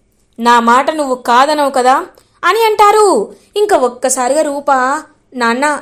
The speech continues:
అ-, అంటే అది" అని అంటుంది. "చూడు రూప, ఇప్పుడు ప్రజలకి ఒక మంచి పాలన అవసరం, అందుకే చెప్తున్నాను రూప" అని అంటారు. "అమ్మాయి గారు, మీరు,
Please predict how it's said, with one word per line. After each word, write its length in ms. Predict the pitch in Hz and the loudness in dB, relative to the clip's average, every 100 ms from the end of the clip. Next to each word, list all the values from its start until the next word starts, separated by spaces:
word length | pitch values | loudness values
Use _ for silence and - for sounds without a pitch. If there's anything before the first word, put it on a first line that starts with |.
| - | -10
అ-, 120 | 240 - | -14 -8
అంటే 560 | 247 254 311 311 294 - | -6 -4 -2 0 -2 -4
అది" 380 | 262 254 311 311 339 | -4 -4 -6 -6 -4
అని 160 | 392 | -2
అంటుంది. 760 | 415 403 392 392 392 285 208 - _ _ _ _ _ _ _ - | -2 -2 -2 0 0 0 -6 -14 _ _ _ _ _ _ _ -4
"చూడు 160 | 285 262 | -2 0
రూప, 380 | 262 254 254 302 - _ _ _ _ _ _ _ - | 0 0 -2 -4 -16 _ _ _ _ _ _ _ -10
ఇప్పుడు 240 | 311 330 | -8 -6
ప్రజలకి 800 | - 262 262 320 320 311 294 226 240 | -4 -2 0 0 -4 -6 -8 -8 -4
ఒక 200 | 269 269 | -4 -2
మంచి 360 | 226 240 277 | -4 -6 -6
పాలన 340 | - 240 233 240 | -2 0 0 -2
అవసరం, 400 | 214 214 226 202 - _ _ _ _ _ | -2 -2 -6 -8 -16 _ _ _ _ _
అందుకే 280 | 226 247 262 254 | -8 -2 -2 -2
చెప్తున్నాను 380 | 226 226 226 220 | -4 -6 -4 -4
రూప" 220 | 214 214 208 196 _ _ | -4 -4 -8 -10 _ _
అని 200 | 320 427 | -4 -2
అంటారు. 680 | 427 415 392 403 392 262 - - _ _ | -2 0 2 2 0 -2 -4 -14 _ _
"అమ్మాయి 320 | - 247 269 262 | -8 0 0 2
గారు, 320 | 247 240 240 - _ _ _ - | 2 0 -8 -16 _ _ _ -4
మీరు, 480 | 320 415 427 - | 2 4 4 2